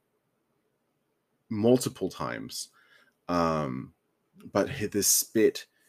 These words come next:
is a venomous, uh, agent that works like an acid and a paralytic at the same time. Um, he gets spit on the stomach and he tries wiping it off.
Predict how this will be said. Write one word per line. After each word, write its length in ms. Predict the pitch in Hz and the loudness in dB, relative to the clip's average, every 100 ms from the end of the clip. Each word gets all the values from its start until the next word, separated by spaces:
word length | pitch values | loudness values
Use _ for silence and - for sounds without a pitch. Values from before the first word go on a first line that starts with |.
| _ _ _ - | _ _ _ -6
is 640 | 85 87 85 82 - - - | -2 0 -2 -2 -2 -2 -6
a 340 | 87 82 78 73 | -8 -6 -6 -10
venomous, 1040 | 82 82 87 92 92 90 80 - - - - _ _ _ _ _ _ _ 82 | -12 -4 2 4 4 0 0 -2 -2 -4 -10 _ _ _ _ _ _ _ -6
uh, 320 | 82 62 - - | -4 -4 -8 -6
agent 460 | 90 87 85 82 - | -4 -4 -4 -6 -4
that 260 | 82 - | -4 -4
works 420 | 80 90 - - 85 | -4 -4 -2 -4 -2
like 180 | 82 | -4
an 120 | 80 76 80 | -4 -6 -2
acid 640 | 87 85 - 85 78 82 _ _ | -2 -2 -2 -2 -4 -6 _ _
and 220 | 78 87 85 | -4 -4 -4
a 40 | |
paralytic 640 | - 90 85 82 80 - | -6 -4 -2 -4 -6 -6
at 140 | 78 - | -10 -8
the 60 | |
same 340 | - 78 80 76 | -8 -6 -6 -8
time. 460 | - 73 71 69 _ _ _ _ _ _ _ _ | -8 -8 -8 -10 _ _ _ _ _ _ _ _
Um, 640 | - - - 76 71 67 67 _ _ _ _ _ _ _ _ - | -2 0 0 -4 -6 -10 -14 _ _ _ _ _ _ _ _ -20
he 400 | - - 95 95 | -20 -10 -4 2
gets 220 | 92 - | 2 4
spit 320 | - - 98 - | 2 4 4 4
on 140 | 90 | 0
the 60 | 85 | 0
stomach 440 | - 92 87 87 | 0 0 0 0
and 100 | 85 | -4
he 120 | 82 - - | -6 -10 -12
tries 400 | - 92 87 87 | -2 0 0 -2
wiping 320 | 87 82 80 | -4 -4 -6
it 80 | 76 | -4
off. 500 | 78 80 - - | -6 -6 -10 -16